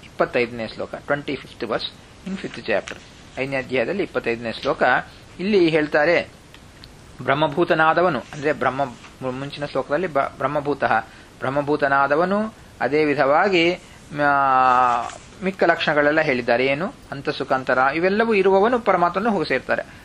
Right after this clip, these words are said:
ಅಷ್ಟೇ ಅಲ್ಲದೆ, not only that, ಕ್ಷೀಣ ಕಲ್ಮಷಾಃ,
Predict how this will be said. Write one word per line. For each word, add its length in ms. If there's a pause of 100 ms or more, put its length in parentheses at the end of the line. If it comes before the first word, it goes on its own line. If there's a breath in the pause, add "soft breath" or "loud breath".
ಅಷ್ಟೇ 420
ಅಲ್ಲದೆ, 360
not 260
only 260
that, 240 (720 loud breath)
ಕ್ಷೀಣ 280 (120)
ಕಲ್ಮಷಾಃ, 600